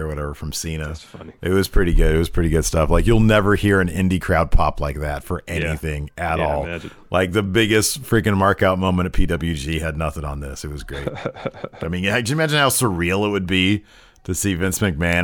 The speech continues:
Speaker 1: in an indie ring that you're at,
Speaker 2: I
Speaker 1: you
Speaker 2: know.
Speaker 1: know?
Speaker 2: Do a run-in and then get a, get a A A.
Speaker 1: Yeah. We'll run down the specifics of the Triple H segment, but let's,
Speaker 2: Yes,
Speaker 1: uh, go
Speaker 2: yes,
Speaker 1: back
Speaker 2: there's
Speaker 1: to
Speaker 2: a
Speaker 1: the
Speaker 2: lot to go
Speaker 1: beginning of
Speaker 2: into.
Speaker 1: it. So, uh, yeah, first we had a new bit, uh, the New Day came out to celebrate their, uh,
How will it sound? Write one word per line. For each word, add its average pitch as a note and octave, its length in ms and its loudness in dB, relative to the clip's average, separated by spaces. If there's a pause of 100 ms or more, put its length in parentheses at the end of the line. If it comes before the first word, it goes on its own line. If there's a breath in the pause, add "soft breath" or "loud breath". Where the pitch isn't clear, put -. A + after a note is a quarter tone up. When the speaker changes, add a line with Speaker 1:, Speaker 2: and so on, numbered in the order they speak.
(100)
Speaker 1:
in E2+ 120 -2
an F2 140 -2
indie F2+ 180 -2
ring F2+ 180 -2
that F2 120 -4
you're E2 200 -4
at, E2 240 -4
Speaker 2:
I F2 60 -4
Speaker 1:
you E2+ 40 -6
Speaker 2:
know. E2 140 -6
Speaker 1:
know? F#2 100 -10 (240)
Speaker 2:
Do F2+ 160 -8
a F2 60 -10
run-in E2+ 320 -12 (100)
and F2 220 -12
then E2 140 -14
get E2+ 140 -10
a, E2 200 -10 (100)
get E2 140 -12
a F2 200 -12
A E2+ 280 -8
A. - 40 -14 (800)
Speaker 1:
Yeah. D#2+ 200 -4 (180)
We'll E3 160 4
run G3+ 160 6
down D#3+ 240 4
the B2 100 4
specifics A2 540 0
of F#2 140 0
the F2+ 140 0
Triple F2 360 0
H E2 100 0
segment, E2 380 -4
but F#2 80 -4
let's, A2+ 180 0
Speaker 2:
Yes, A#2+ 100 2
Speaker 1:
uh, A2 160 4
go A2 120 2
Speaker 2:
yes, E2+ 80 0
Speaker 1:
back G2+ 120 4
Speaker 2:
there's - 100 -4
Speaker 1:
to - 40 -6
Speaker 2:
a - 20 -2
Speaker 1:
the G#2+ 40 0
Speaker 2:
lot F#2 60 0
to F2 80 -2
go - 20 -4
Speaker 1:
beginning E2+ 260 -2
of D2+ 120 -2
Speaker 2:
into. D#2 100 -12
Speaker 1:
it. - 40 -20 (680 loud breath)
So, D#3 300 4
uh, C3 380 6
yeah, D3 240 2
first E3+ 360 0
we D#3 80 4
had D3 180 4
a - 20 2
new C#3 180 4
bit, C3 200 -2
uh, A2+ 500 4
the G#2 120 0
New B2+ 160 4
Day A2+ 260 6
came A2 300 0
out G#2+ 240 2
to G#2 100 -8
celebrate A2 560 2
their, G2 320 4
uh, F#2 220 4